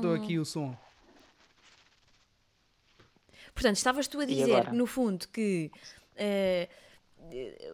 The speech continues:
Speaker 2: tu achavas também um
Speaker 3: Sim,
Speaker 2: bocadinho
Speaker 3: em, em, em,
Speaker 2: ridículo.
Speaker 3: em dois meses já, n-, já, não,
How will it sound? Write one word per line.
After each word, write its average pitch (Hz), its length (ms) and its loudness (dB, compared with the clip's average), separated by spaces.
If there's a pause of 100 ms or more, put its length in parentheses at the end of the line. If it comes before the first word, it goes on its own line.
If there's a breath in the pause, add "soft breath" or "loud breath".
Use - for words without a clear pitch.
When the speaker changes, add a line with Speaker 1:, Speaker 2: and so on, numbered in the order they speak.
(120)
Speaker 2:
tu 240 160 0
achavas 240 360 -2
também 240 280 -2
um 233 40 0
Speaker 3:
Sim, 240 40 -2
Speaker 2:
bocadinho 208 460 6
Speaker 3:
em, 208 80 6
em, - 20 6
em, 226 40 2
Speaker 2:
ridículo. 233 360 6
Speaker 3:
em 196 120 4
dois 202 220 8
meses 202 320 6
já, 185 140 4
n-, 180 240 0
já, 170 160 2
não, 170 180 2